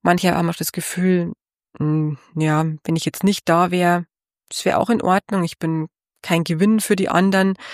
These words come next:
ähm, ich bin irgendwie komplett unwichtig. Das Selbstwertproblem kann sich aber auch in ganz starken Selbstzweifeln äußern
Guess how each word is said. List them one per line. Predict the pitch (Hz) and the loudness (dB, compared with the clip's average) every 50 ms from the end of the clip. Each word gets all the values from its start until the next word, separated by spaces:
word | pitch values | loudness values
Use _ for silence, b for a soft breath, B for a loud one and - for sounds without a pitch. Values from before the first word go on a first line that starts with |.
| B B B B B B - - | B B B B B B -6 -4
ähm, | 160 165 160 160 160 | -2 -2 0 -2 -4
ich | 151 - - | -6 -6 -6
bin | 160 147 | -6 -4
irgendwie | 143 165 156 147 | -2 -4 -4 -4
komplett | - - 165 147 - - 156 - - - - - _ | -4 -6 -6 -4 -4 -6 -6 -6 -8 -12 -16 -10 _
unwichtig. | - 233 233 233 208 202 214 202 - - - - 196 190 - B B B B B B B B B B B B _ _ _ _ _ _ _ _ _ _ _ _ _ _ _ - | 2 4 4 4 4 2 0 0 -2 -4 -2 -2 -2 -2 -4 B B B B B B B B B B B B _ _ _ _ _ _ _ _ _ _ _ _ _ _ _ -2
Das | 190 175 - | 0 0 0
Selbstwertproblem | - - - 208 233 - 226 - - 208 190 190 196 196 196 190 | -4 -2 0 0 0 0 -2 -4 -4 -4 -2 0 0 0 0 0
kann | - 185 185 180 | 0 0 0 0
sich | - - 180 | 0 -2 -2
aber | 165 - - 65 | -2 -2 -2 0
auch | 151 - 190 185 - | 0 0 0 -2 -2
in | - - 175 170 - | -4 -2 -2 0 0
ganz | - 165 190 196 | 0 0 0 0
starken | - - 170 160 - - 180 175 | -2 -2 -2 -2 0 -2 -2 -2
Selbstzweifeln | - - - 190 202 - - - - - - - 156 151 160 165 185 220 - - 247 247 233 226 - | -2 -2 -2 -2 -2 -2 -6 -8 -8 -8 -4 -2 0 2 2 2 2 0 0 0 2 2 2 2 0
äußern | - - 185 185 190 220 233 - - - 233 233 240 233 | 0 0 2 2 2 0 -2 -4 -2 -2 0 2 2 0